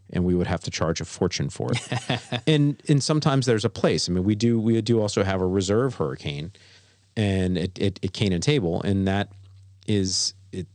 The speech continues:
Speaker 1: it's a, it's a, it's a blend of rare rum, and, and that's really fun too.
Speaker 2: And is that blend completely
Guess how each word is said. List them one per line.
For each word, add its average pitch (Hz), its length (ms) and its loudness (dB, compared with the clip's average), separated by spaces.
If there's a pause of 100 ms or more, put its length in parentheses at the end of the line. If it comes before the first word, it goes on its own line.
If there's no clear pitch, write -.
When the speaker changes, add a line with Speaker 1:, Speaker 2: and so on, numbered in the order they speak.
(120)
Speaker 1:
it's 92 220 -6
a, 90 80 0 (160)
it's 90 200 -6
a, 85 100 -2 (260)
it's 95 180 -6
a 82 40 -2
blend 95 540 0
of 90 200 -2
rare 85 240 2
rum, 90 560 -2 (720)
and, 92 340 2
and 90 220 0
that's 90 360 -2 (320)
really 107 340 2
fun 120 320 2
too. - 320 0 (240)
Speaker 2:
And 135 120 2
is 135 160 0
that 135 220 2
blend 127 400 2
completely 117 880 0